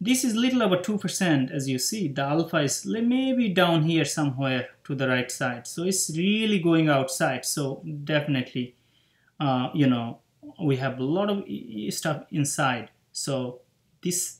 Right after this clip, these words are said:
really falling here. So we are good. So we keep, we do not reject the null hypothesis. In other words,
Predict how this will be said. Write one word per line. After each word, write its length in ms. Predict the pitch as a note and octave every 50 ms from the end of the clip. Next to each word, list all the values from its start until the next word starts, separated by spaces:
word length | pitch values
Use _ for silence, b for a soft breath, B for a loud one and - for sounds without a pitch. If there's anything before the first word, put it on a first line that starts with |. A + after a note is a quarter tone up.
| _ _ -
really 300 | C#3 C#3+ D3 C#3+ C#3 C3
falling 600 | - - C#3+ C3+ C3 C3 B2+ B2+ B2 B2 - _ _ _ _ _ _ _
here. 340 | _ - C3+ B2 A#2 F#2 - - _ _ _ _ _ _
So 440 | _ - - - C3+ B2 A#2+ - - _ _ _
we 160 | - C#3 C3 B2
are 60 | B2
good. 260 | B2+ F3 F#3+ - - - - _ _
So 420 | _ - - - C#3 C3 B2+ B2+ -
we 280 | - D#3 B2+ B2 - -
keep, 320 | - - D3+ D3+ D#3 - _ _
we 240 | - E3+ C#3+ B2+ A#2+
do 120 | A#2+ C3
not 440 | B2+ B2+ C3 C#3 C#3+ D#3+ G3 G3+ -
reject 400 | G3 F3 D3+ C#3 D#3+ C#3+ C#3+ -
the 80 | D3 C3+
null 220 | C3 C3 B2+ B2
hypothesis. 560 | B2 B2+ B2+ - - D3 D3+ - G3+ F#3+ F#3+
In 100 | G3+ G3
other 180 | G3 G3 F3+ E3+
words, 260 | D#3 D3+ D3 C#3+ C#3+